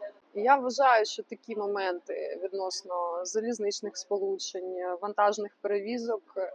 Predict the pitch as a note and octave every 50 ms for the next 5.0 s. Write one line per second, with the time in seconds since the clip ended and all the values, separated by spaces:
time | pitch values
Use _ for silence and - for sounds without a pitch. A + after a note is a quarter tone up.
0 | - - - G#3 A3+ A3+ A3 A3+ A3 G#3 G3+ G3+ F#3+ _ F#3+ F3 _ - F3 D#3
1 | F3 F#3+ F#3+ F3 - _ - - - - - F3+ E3+ _ _ _ _ - - -
2 | - - - F#3 - F#3 F#3+ A#3 D4+ F#4 F#4+ D4+ G#3+ G#3 G#3 A#3 B3 _ - F#3+
3 | F#3+ A3 A3 A3 G#3 F#3+ G3 G3 G#3 A3 F3+ - _ A3 G#3+ G3 F#3+ F3+ _ _
4 | - - - - _ _ _ - - F3+ F#3 F3+ F3+ F3+ F3 E3+ E3+ E3 E3+